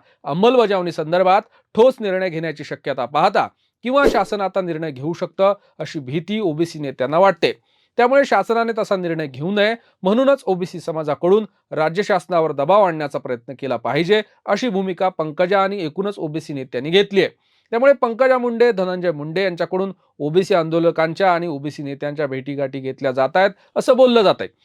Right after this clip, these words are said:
यापूर्वी मराठा समाजाकडून आणि मनोज जरांगे यांच्याकडून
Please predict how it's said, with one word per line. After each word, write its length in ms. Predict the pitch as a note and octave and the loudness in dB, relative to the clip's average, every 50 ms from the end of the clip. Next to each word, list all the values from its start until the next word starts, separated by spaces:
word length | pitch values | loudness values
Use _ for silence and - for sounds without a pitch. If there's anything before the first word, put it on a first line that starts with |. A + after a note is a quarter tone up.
| _ _ _ - G3+ | _ _ _ 0 2
यापूर्वी 380 | A#3 B3 A#3+ C4+ C4 C4 C4 B3+ | 2 2 2 0 -2 0 0 0
मराठा 340 | A#3 A#3 A#3 A#3+ A3 A#3+ A3 | 2 2 2 2 2 0 -2
समाजाकडून 600 | - G#3 G3 G#3 G3+ G#3 G#3 F#3+ G#3 G#3 G#3+ G#3 | -2 -2 -2 0 0 0 0 0 -2 -2 -2 -2
आणि 120 | G3 G3 | -4 -4
मनोज 320 | F#3 E3 E3 E3+ E3+ D#3+ D#3+ | -4 -4 -4 -4 -4 -4 -4
जरांगे 380 | D3 C#3+ D3+ D#3 E3+ F3+ F#3 | -4 -2 0 0 0 0 0
यांच्याकडून 520 | F#3+ E3 D3 C#3+ F#3+ G3 F#3+ G#3+ F#3 D3 | 0 0 0 0 0 2 2 2 2 0